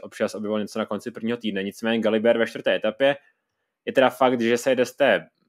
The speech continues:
mm, výrazně lehčí strany, ta přece ta et-, strana, co se jede, eh, vlastně, kde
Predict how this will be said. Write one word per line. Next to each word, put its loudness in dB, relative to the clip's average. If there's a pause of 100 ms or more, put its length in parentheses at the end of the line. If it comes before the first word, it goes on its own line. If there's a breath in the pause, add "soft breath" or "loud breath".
mm, -8
výrazně 0
lehčí -4
strany, -4
ta -4
přece -10
ta -4
et-, -14
strana, -4
co -8
se -6
jede, -2
eh, -10
vlastně, -6
kde -2